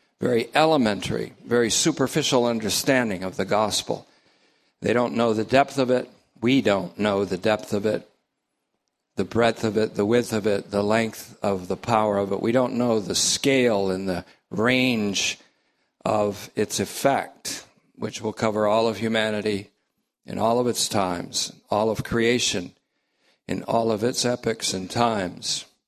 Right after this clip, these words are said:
summed up in Christ Jesus. So when Paul said he wants to come to Rome to preach the gospel, it's not that they haven't heard the gospel. It's not even that they haven't yet believed. They have.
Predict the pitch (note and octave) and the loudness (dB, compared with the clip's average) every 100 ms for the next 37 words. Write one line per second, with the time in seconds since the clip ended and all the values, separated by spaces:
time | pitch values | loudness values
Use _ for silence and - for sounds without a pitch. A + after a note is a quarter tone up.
0 | _ _ _ _ _ _ _ _ - - | _ _ _ _ _ _ _ _ -6 0
1 | A#2+ A2+ A2 G#2+ G2+ F#2 G#2+ G2+ G2 - | 0 2 -2 -2 -6 -4 -2 -2 -2 0
2 | A2 G#2+ - - - - - _ _ _ | 0 0 -4 -6 -4 -6 -12 _ _ _
3 | _ _ _ _ _ _ - C3 B2 B2+ | _ _ _ _ _ _ 0 2 2 4
4 | D#3+ D#3+ F3 D3 C#3+ C#3+ - B2 C#3 B2 | 4 4 2 4 2 2 0 2 2 4
5 | A2 B2 C#3 C#3 A#2 - C#3 C3+ C3 G#2+ | 4 4 4 2 -2 0 0 0 -2 2
6 | C3 C#3+ C3+ - A2+ G2+ B2+ C#3+ E3 D3+ | 2 2 0 0 0 0 0 0 0 0
7 | D#3 C3 C3+ A#2+ F#2 A#2 B2+ B2+ G2 - | 2 2 2 0 -4 0 2 2 0 -4
8 | - _ _ _ _ _ G#2 F#2+ A#2 B2 | -12 _ _ _ _ _ -6 0 2 2
9 | - - - - A2+ - A2+ A#2 A2+ A#2 | 0 -4 -8 -14 -8 -2 0 0 0 0
10 | A2 - A2 A2+ A2 G2+ G#2+ G#2+ G#2 G#2 | -2 -2 -2 0 -2 -2 -2 -2 -2 0
11 | C3 B2+ G2+ A2 G#2 G#2+ D#2 D#2+ | 2 2 0 -4 -2 -2 -4 -8